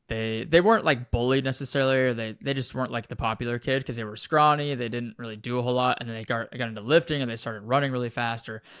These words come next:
doing some sort of athletic achievements, and, like, then all of a sudden they have this confidence 'cause people are, like, respecting them more. And I think, like, if, if more of that was encouraged with, like, kids and, and, you know, younger kids in middle school, high school, I think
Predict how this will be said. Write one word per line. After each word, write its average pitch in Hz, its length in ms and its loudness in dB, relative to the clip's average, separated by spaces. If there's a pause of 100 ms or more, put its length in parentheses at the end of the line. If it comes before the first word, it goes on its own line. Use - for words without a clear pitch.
(360)
doing 151 180 2
some 143 160 -2
sort 131 180 4
of 120 80 2
athletic 113 640 -4 (200)
achievements, 131 680 -6 (120)
and, 117 180 -8
like, 107 300 -12 (400)
then 113 100 -4
all 123 80 2
of 120 60 2
a 120 40 -2
sudden 143 180 4
they 131 60 4
have 120 100 2
this 107 120 -8
confidence 123 500 2
'cause 113 160 -12
people 120 320 -8
are, 117 120 -4
like, 113 200 -6
respecting 135 500 0
them 110 100 -10
more. 104 240 -12
And 104 100 -12 (380)
I 123 100 -6
think, 175 420 -2 (120)
like, 113 420 -12 (720)
if, 156 360 -2
if 143 180 -4
more 147 200 0
of 180 60 0
that 185 140 0
was 147 140 0
encouraged 127 720 -2
with, 113 300 -12
like, 110 240 -12
kids 123 380 -2
and, 110 180 -10
and, 113 100 -10
you 110 80 -10
know, 107 60 -10
younger 117 280 -4
kids 117 220 -6
in 107 160 -10
middle 123 160 -2
school, 113 180 -8
high 113 140 -4
school, 131 240 -4
I 120 80 -2
think 139 240 -8